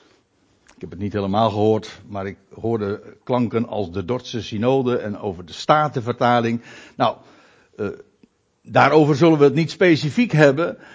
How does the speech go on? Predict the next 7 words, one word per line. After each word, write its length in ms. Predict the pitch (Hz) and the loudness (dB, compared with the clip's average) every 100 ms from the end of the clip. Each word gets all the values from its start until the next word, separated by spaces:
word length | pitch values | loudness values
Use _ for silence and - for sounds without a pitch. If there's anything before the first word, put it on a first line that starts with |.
| - | -4
maar 280 | 135 165 156 | 0 2 2
het 240 | 180 - | 0 -2
past 260 | 233 175 - | -4 -4 0
daar 180 | 190 | 0
allemaal 500 | 190 196 180 170 170 | 2 0 0 0 0
wel 320 | 151 160 160 160 | 2 2 2 4
in. 340 | 175 - - | 4 4 -2